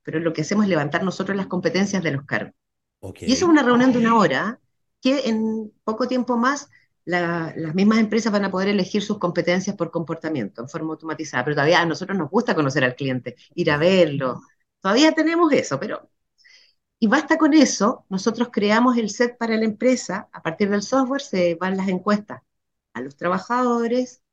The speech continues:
Speaker 1: o los colaboradores, los jefes responden, y la fórmula, que es una fórmula algorítmica importante, procesa todo eso y considera mu-, muchas cosas, ¿ah? No solamente la encuesta, la edad, la antigüedad de la persona, etcétera, un montón de cosas,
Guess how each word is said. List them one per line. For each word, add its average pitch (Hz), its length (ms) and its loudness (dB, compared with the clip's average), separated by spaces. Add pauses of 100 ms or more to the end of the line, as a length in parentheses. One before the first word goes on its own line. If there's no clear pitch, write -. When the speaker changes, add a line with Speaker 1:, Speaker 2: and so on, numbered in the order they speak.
(120)
Speaker 1:
o - 60 -12
los 156 140 -10
colaboradores, 226 920 0 (420)
los 240 220 -20
jefes 190 320 -4
responden, 226 680 2 (500)
y 160 200 -4
la 160 100 2
fórmula, 170 680 0
que 160 100 -14
es 151 60 -12
una 147 160 -8
fórmula 156 500 -2
algorítmica 151 920 -4 (200)
importante, 233 680 -2 (880)
procesa 269 580 2
todo 175 300 2
eso 143 540 -6
y 156 100 -2
considera 170 520 2
mu-, 175 240 0
muchas 190 360 0
cosas, 135 400 0
¿ah? 156 100 0
No 170 120 2
solamente 175 420 0
la 180 80 0
encuesta, 170 360 -2
la 170 180 -4
edad, 131 300 0
la 117 80 -2
antigüedad 127 400 -6
de 139 60 -4
la 123 80 -4
persona, 131 460 -6
etcétera, - 380 -2
un 117 60 -8
montón 139 260 -6
de 170 100 0
cosas, - 260 -18